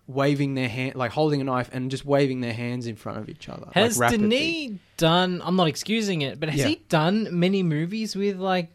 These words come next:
Speaker 2: we'll say, vigorous hand-to-hand combat before?
Speaker 1: I mean,
Speaker 2: He's done some shooting
Speaker 1: Sicario ha-,
Speaker 2: movies.
Speaker 1: Sicario had
Speaker 2: Sicario
Speaker 1: great shootouts, but in terms of hand
Speaker 2: Yeah,
Speaker 1: to
Speaker 2: like, is this
Speaker 1: hand
Speaker 2: just a thing where he's just like, "Well, well, shit, I
Speaker 1: My,
Speaker 2: don't know
Speaker 1: my
Speaker 2: how to do
Speaker 1: theo-,
Speaker 2: this"?
Speaker 1: my
Speaker 2: <laughs>
Speaker 1: the-, my theory is that he was trying to make it look really fast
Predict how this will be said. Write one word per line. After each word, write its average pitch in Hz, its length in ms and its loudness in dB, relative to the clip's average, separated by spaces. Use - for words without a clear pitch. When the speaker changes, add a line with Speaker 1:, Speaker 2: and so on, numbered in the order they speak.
Speaker 2:
we'll 170 160 -4
say, 185 160 2
vigorous 160 480 -2
hand-to-hand 185 600 -2
combat 190 440 -4
before? 214 480 -6
Speaker 1:
I 175 120 -2
mean, 196 340 2
Speaker 2:
He's 180 220 -2
done 339 160 8
some - 100 2
shooting 254 220 6
Speaker 1:
Sicario 170 140 6
ha-, - 80 4
Speaker 2:
movies. 151 280 2
Speaker 1:
Sicario 240 220 6
had 196 280 8
Speaker 2:
Sicario 185 120 0
Speaker 1:
great 170 520 4
shootouts, 220 800 0
but 160 140 0
in 156 100 -2
terms 214 220 -2
of 190 80 0
hand 147 320 -2
Speaker 2:
Yeah, 240 160 8
Speaker 1:
to 180 60 2
Speaker 2:
like, 185 180 4
is 151 260 2
this 247 120 0
Speaker 1:
hand 240 80 -2
Speaker 2:
just 311 140 -2
a 302 60 0
thing 233 180 0
where 214 60 4
he's 185 160 0
just 180 160 -4
like, 143 200 -2
"Well, 139 160 -4
well, 147 140 -4
shit, 185 340 -4
I 156 120 2
Speaker 1:
My, 247 200 4
Speaker 2:
don't 160 240 2
know 156 100 2
Speaker 1:
my 190 140 6
Speaker 2:
how 254 60 6
to 156 100 2
do 196 180 8
Speaker 1:
theo-, 208 100 4
Speaker 2:
this"? 180 320 6
Speaker 1:
my 247 140 8
Speaker 2:
<laughs> - 0 -
Speaker 1:
the-, 247 480 4
my 170 260 0
theory 190 440 2
is 143 80 0
that 143 140 0
he 143 80 -2
was 139 100 -4
trying 156 220 -2
to 151 60 -2
make 143 220 -2
it 151 120 -10
look 143 260 -4
really 147 400 0
fast 135 560 0